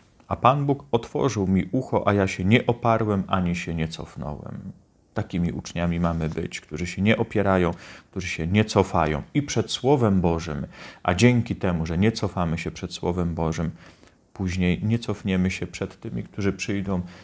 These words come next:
z przemocą, czy to słowną czasami, czy i fizyczną. "Podałem grzbiet mój bijącym, policzki moje rwącym mi brodę. Nie zasłoniłem mojej twarzy przed zniewagami i opluciem".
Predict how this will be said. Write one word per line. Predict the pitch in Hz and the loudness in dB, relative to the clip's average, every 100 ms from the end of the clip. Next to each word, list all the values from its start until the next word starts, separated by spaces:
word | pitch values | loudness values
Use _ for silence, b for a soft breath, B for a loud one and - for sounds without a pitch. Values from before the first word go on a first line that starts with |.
| - | -16
z | - | -14
przemocą, | - 98 92 90 87 69 | -6 0 0 0 -2 -8
czy | - | -10
to | - | -10
słowną | 80 - 92 92 90 82 | -10 -4 -2 0 -2 -2
czasami, | 85 82 82 82 | -8 -8 -8 -8
czy | - | -6
i | - | -8
fizyczną. | 82 80 82 85 - 82 85 | -8 -8 -6 -4 -6 -10 -4
"Podałem | - 113 127 117 98 | 0 4 6 6 4
grzbiet | 92 92 113 110 | 2 0 0 0
mój | 98 90 | 0 0
bijącym, | 90 98 113 110 104 95 87 | 2 4 4 2 -2 -2 0
policzki | 87 113 127 123 - 104 | 2 2 2 -4 -6 -2
moje | 95 92 85 | 0 2 2
rwącym | 92 98 90 90 90 - 87 | 2 0 2 2 0 -2 -4
mi | 82 | -4
brodę. | 80 85 85 - - - _ _ _ - | -2 -4 -4 -6 -8 -10 _ _ _ 0
Nie | 104 | 4
zasłoniłem | 101 101 101 107 127 110 | 6 4 2 0 2 2
mojej | 104 101 92 | 4 4 2
twarzy | - 104 101 | 0 -2 -2
przed | 90 - 90 | -4 -4 -4
zniewagami | 92 95 92 87 92 90 87 87 | -2 0 0 0 0 -2 0 -2
i | |
opluciem". | 85 82 80 85 - - 117 | -4 -6 -8 -10 -10 -12 -14